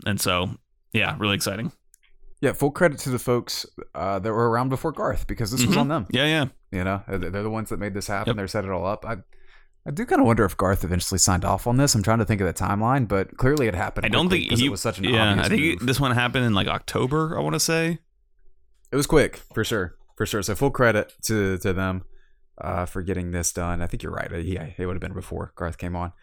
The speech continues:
Speaker 2: Um, it just made so much sense. There was a reason I kept saying, like, "Hey, what if they just did this?" I didn't think they were gonna do it because other teams were gonna be interested in that team
Speaker 1: Eh, actually, he
Speaker 2: as
Speaker 1: was,
Speaker 2: well.
Speaker 1: he was signed November thirtieth. That was, that was the day they
Speaker 2: Oh.
Speaker 1: put out the press, the press release.
Speaker 2: Ah, well,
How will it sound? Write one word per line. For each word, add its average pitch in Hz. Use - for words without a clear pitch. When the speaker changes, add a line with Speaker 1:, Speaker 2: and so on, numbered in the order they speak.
Speaker 2:
Um, 87
it 113
just 185
made 262
so 302
much 285
sense. 294
There 202
was 233
a 202
reason 214
I 151
kept 151
saying, 165
like, 156
"Hey, 117
what 113
if 415
they 466
just 330
did -
this?" -
I 151
didn't 220
think 160
they 139
were 123
gonna 110
do 107
it 95
because 107
other 120
teams 104
were 98
gonna 90
be 76
interested -
in 92
that 85
team 151
Speaker 1:
Eh, 156
actually, 135
he 120
Speaker 2:
as 131
Speaker 1:
was, 123
Speaker 2:
well. 135
Speaker 1:
he 127
was 127
signed 131
November 107
thirtieth. 90
That 123
was, 120
that 117
was 110
the 107
day 104
they 95
Speaker 2:
Oh. 92
Speaker 1:
put -
out 90
the -
press, -
the 76
press -
release. 58
Speaker 2:
Ah, 104
well, 90